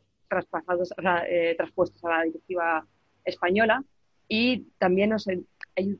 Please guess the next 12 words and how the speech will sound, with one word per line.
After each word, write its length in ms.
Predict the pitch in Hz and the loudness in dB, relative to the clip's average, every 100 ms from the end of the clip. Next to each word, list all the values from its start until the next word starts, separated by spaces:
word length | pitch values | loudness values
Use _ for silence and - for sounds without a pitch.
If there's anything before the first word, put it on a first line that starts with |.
| - | -6
nos, 240 | 180 180 _ _ - | -6 -6 _ _ -6
eh, 400 | - 185 180 165 - | 2 4 4 0 -2
promueven 380 | 175 185 220 226 | 0 2 2 2
a 40 | |
identificar 600 | 190 185 180 175 180 202 | 2 2 0 -4 0 0
esas 280 | 208 208 - | 0 -4 0
áreas 340 | 214 214 214 202 | 2 2 0 0
de 180 | 190 | 0
riesgo 420 | 175 185 202 202 196 | 2 0 0 0 -2
potencial 480 | 196 190 180 196 | -2 -4 0 0
significativo 680 | 180 185 175 175 170 190 202 | 0 -2 -4 -4 -4 -2 -2
de, 420 | 196 175 156 156 | 2 2 2 -2